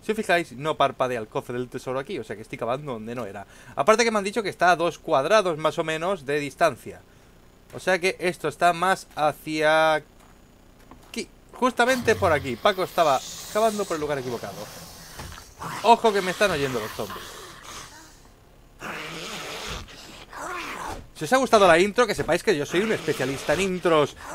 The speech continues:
Eh, seguramente a algunos se le pasó por alto, ya lo puse hace tiempo. Pero si no sabéis, yo hice la intro, yo hice un borrador de la intro del Far Cry tres.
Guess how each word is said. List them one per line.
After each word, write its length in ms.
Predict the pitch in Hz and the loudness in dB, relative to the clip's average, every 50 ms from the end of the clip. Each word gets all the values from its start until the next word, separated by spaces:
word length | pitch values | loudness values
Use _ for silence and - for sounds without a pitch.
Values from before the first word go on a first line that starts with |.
| - - | -6 0
Eh, 760 | 170 208 214 214 214 220 220 220 220 214 220 214 214 196 175 - - - - - - - 165 160 | 4 6 8 8 8 6 6 6 6 6 6 6 6 4 2 -2 -8 -10 -8 -8 -10 -8 -4 0
seguramente 480 | - 247 285 277 254 254 254 233 - | 2 4 4 4 4 2 2 4 6
a 40 | 240 | 6
algunos 280 | 220 196 208 214 233 220 | 6 6 6 4 4 2
se 100 | - 180 | 2 2
le 100 | 165 151 | 2 2
pasó 200 | 160 143 - 151 | 2 2 2 2
por 140 | 131 135 139 | 2 4 2
alto, 260 | 143 139 - 196 202 | 2 2 2 0 0
ya 140 | 170 131 127 | 2 2 0
lo 80 | 123 | -2
puse 260 | 117 - 143 143 - | -2 -4 -6 -2 -2
hace 140 | 175 160 180 | -2 -2 -2
tiempo. 440 | 156 202 214 208 180 156 175 185 190 185 - - - - - - - - - - 180 | 0 4 2 2 4 2 2 2 2 0 -4 -12 -14 -16 -16 -16 -16 -10 -6 0 2
Pero 500 | 190 190 185 185 185 180 175 175 170 - - - - | 6 8 10 10 10 10 10 8 8 4 2 -2 -2
si 80 | 185 | 0
no 80 | 190 214 | 0 2
sabéis, 380 | - 240 220 220 233 233 190 165 | 2 6 6 6 4 4 2 4
yo 140 | 202 196 185 | 6 6 6
hice 440 | 180 180 - - 196 208 214 214 - - - - - | 6 2 2 4 4 4 4 4 0 -4 -10 -6 0
la 540 | 156 165 180 175 170 160 156 151 151 151 156 | 4 6 10 12 12 12 12 12 10 8 6
intro, 960 | 190 226 233 226 208 - - - 185 190 185 180 175 170 170 170 160 165 185 | 2 2 0 -2 -4 -4 -2 2 4 4 6 6 6 6 6 4 2 0 -4
yo 140 | 196 254 | -4 -4
hice 160 | 247 247 - 240 | -4 -4 -2 0
un 120 | 233 214 | 0 4
borrador 340 | 202 190 175 165 170 180 185 | 4 4 6 6 4 4 4
de 80 | 180 | 4
la 100 | 180 147 | 2 2
intro 340 | 151 175 180 170 - 190 202 | 2 2 -2 -2 0 0 0
del 180 | 170 139 123 113 | 0 0 -2 0
Far 240 | - 165 165 160 - | 2 4 4 4 2
Cry 240 | - 147 143 139 | 2 2 2 2
tres. 240 | 131 - 160 135 107 | 2 0 0 0 0